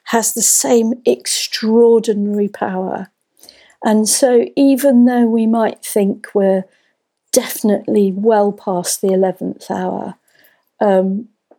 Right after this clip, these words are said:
we really don't know. And there is an incredible power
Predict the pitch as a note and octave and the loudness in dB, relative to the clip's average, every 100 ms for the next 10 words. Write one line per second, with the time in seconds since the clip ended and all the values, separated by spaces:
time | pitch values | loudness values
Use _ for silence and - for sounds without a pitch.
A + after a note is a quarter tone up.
0 | _ _ _ _ - A3+ G#3+ G#3+ A3 G3 | _ _ _ _ -4 0 2 4 4 4
1 | F3 D#3+ E3 - F#3+ E3 F3 E3 _ _ | 0 0 -4 -4 -8 -10 -10 -12 _ _
2 | _ _ _ - G#3 G3+ G3+ G#3 - A3 | _ _ _ -4 -2 2 0 -2 -2 0
3 | G#3+ A3 F#3+ F#3 G#3+ G3 - - A#3 A3 | 2 2 0 -6 -6 -6 -10 -4 0 0
4 | G#3 G3 F#3 F3+ - G3+ G3 F#3 F#3 | -2 -6 -8 -10 -8 -6 -4 -4 -8